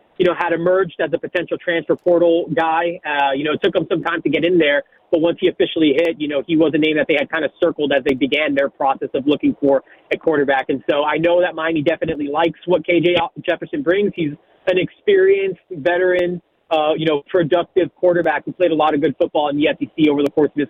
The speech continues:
career, and that's exactly what Miami's looking for. They got a big offensive line, a good, strong group of playmakers, and, you know, a supporting cast that they feel like K J Jefferson would have potentially the best group around him, or any transfer quarterback would have the best group around them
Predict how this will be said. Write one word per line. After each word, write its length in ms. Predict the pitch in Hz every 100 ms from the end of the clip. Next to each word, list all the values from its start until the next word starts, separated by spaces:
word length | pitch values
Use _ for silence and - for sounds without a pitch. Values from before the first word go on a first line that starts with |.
| -
career, 180 | 170 165
and 60 |
that's 140 | 156 156
exactly 400 | 139 147 151 156
what 160 | 156
Miami's 440 | 147 143 139 139 120
looking 200 | 147 139
for. 280 | - 151 147 _ _
They 60 | 160
got 100 | 147
a 40 |
big 180 | 131 156
offensive 420 | 151 147 151 143 131
line, 300 | 147 151 139
a 100 | 127 113
good, 200 | 160 151 139 -
strong 280 | 160 147
group 140 | 143 151
of 60 | 123 -
playmakers, 520 | 147 147 143 147 139
and, 120 | 135 _ _ -
you 80 | 160
know, 60 |
a 80 | 147
supporting 420 | 165 - 175 156
cast 320 | - 156 151
that 100 | 160 143
they 120 | 139
feel 100 | 165
like 160 | 143 -
K 140 | 147
J 180 | 139 131
Jefferson 380 | 139 139 156 139
would 140 | 131
have 220 | 139 135 - _ _
potentially 440 | - 175 156 170 160
the 80 |
best 260 | 139 151 -
group 160 | 170 151
around 380 | 139 143 151
him, 100 | 131
or 80 | 131
any 200 | 262 269
transfer 320 | 190 175 139 -
quarterback 340 | 160 139 139
would 100 | 143
have 100 | 151
the 60 | 135
best 220 | 160 -
group 160 | 170 151
around 280 | 147 151
them 180 | 139 131